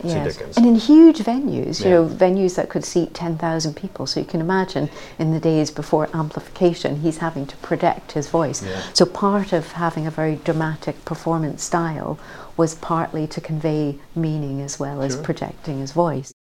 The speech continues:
Speaker 2: That was Cindy Chagru, director of the Dickens Museum in London, showing me around.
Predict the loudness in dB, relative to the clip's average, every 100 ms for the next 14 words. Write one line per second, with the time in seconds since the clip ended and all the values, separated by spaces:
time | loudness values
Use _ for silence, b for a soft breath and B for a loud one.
0 | -2 0 2 0 -2 -4 -2 -2 0 0
1 | 0 -2 0 0 -2 -2 0 0 -2 -4
2 | -4 -2 -2 -2 -4 -4 -4 -2 -2 -2
3 | -2 -2 -4 -8 -4 -2 -2 0 0 2
4 | 0 -2